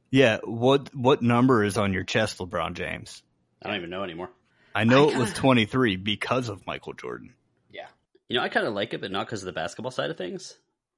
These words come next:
Speaker 2: I like it 'cause it's putting the Looney Tunes back in circulation. 'Cause, like, when's the last good Looney Tunes thing that's come out? There hasn't been. And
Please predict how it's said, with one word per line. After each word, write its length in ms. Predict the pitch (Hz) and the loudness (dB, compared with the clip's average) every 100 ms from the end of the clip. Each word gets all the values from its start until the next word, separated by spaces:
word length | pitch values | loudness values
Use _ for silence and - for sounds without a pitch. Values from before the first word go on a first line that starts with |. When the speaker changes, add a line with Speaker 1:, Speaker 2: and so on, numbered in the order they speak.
| _ | _
Speaker 2:
I 100 | 104 | -6
like 160 | 127 165 | -6 -6
it 80 | - | -8
'cause 100 | 98 | -10
it's 140 | 95 | -10
putting 260 | - 101 95 | -8 -6 -4
the 80 | 90 | -6
Looney 260 | 87 123 | -6 -6
Tunes 260 | 95 87 85 | -6 -10 -8
back 360 | 92 87 - - | -4 -4 -6 -12
in 260 | 90 80 78 | -14 -12 -10
circulation. 640 | 90 82 80 67 - - _ _ _ | -12 -12 -10 -10 -12 -18 _ _ _
'Cause, 120 | - 92 | -10 -8
like, 100 | 90 | -4
when's 160 | 120 | -4
the 80 | 120 | 0
last 300 | 98 101 95 | 0 0 -2
good 180 | 95 85 | -8 -4
Looney 200 | 95 92 | -4 -4
Tunes 200 | 87 80 | -6 -10
thing 140 | 82 | -10
that's 140 | 80 - | -12 -12
come 120 | 76 | -12
out? 160 | 53 - _ | -12 -16 _
There 100 | 85 | -10
hasn't 260 | 85 101 - | -8 -8 -10
been. 160 | 53 50 _ _ _ - | -16 -18 _ _ _ -14
And 200 | 85 | -12